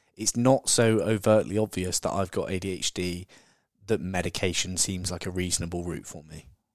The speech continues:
And some of the medications for A D H D are not good.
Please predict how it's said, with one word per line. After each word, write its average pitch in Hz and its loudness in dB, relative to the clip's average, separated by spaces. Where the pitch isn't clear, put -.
And 95 -4
some 120 4
of 117 2
the 113 2
medications 101 2
for - -2
A 92 4
D 87 0
H 90 -2
D 87 -4
are 98 -8
not 95 -2
good. 90 -2